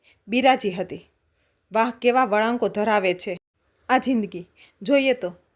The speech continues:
ફેરાયેલા વાતાવરણ બાદ આશા હવે માત્ર વહુ નહીં રહી, હવે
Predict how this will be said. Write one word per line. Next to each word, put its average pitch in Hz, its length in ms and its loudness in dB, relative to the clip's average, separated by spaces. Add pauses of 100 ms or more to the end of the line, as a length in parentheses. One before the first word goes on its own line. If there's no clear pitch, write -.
(260)
ફેરાયેલા 254 480 4
વાતાવરણ 233 560 0
બાદ 226 260 -4 (420)
આશા 247 280 -2
હવે 233 180 2
માત્ર 214 460 -2 (440)
વહુ 254 220 2
નહીં 233 260 0
રહી, 190 260 -4 (400)
હવે 269 320 0